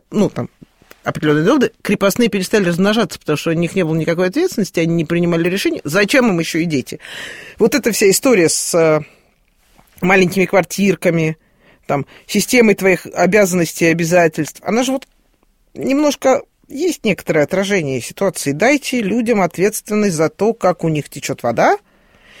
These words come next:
как у них, как бы сказать, работает электричество, и им будет легче растить детей.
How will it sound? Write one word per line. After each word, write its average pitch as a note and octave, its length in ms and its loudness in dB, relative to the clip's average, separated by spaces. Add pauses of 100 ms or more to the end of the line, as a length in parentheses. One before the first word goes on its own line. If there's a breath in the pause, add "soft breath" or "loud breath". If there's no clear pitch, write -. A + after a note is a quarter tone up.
(380 loud breath)
как G3+ 260 2
у E3+ 60 2
них, D#3+ 460 -2
как D3+ 240 -2
бы - 120 -12
сказать, - 300 -4
работает E3 640 0 (300 soft breath)
электричество, D#4+ 1000 0 (880)
и G3 1160 0 (280)
им A3+ 180 2
будет A3+ 220 0
легче B3 280 2
растить A#3 260 -2
детей. B3+ 400 -8